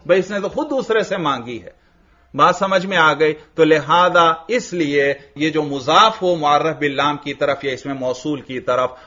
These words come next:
वो सिफत नहीं बन सकता इसमें इशारा की, क्योंकि वो फकीर या मोहताज या मुस्तईर की तरह है।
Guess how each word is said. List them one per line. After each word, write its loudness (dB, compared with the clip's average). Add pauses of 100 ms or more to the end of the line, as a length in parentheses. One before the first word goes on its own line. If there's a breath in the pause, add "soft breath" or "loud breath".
वो 0
सिफत -2
नहीं -6
बन -2
सकता -4 (120)
इसमें -6
इशारा -6
की, -12 (200 soft breath)
क्योंकि -4
वो 0
फकीर -2
या 0
मोहताज 2 (240 loud breath)
या 0
मुस्तईर -2
की -10
तरह -8
है। -6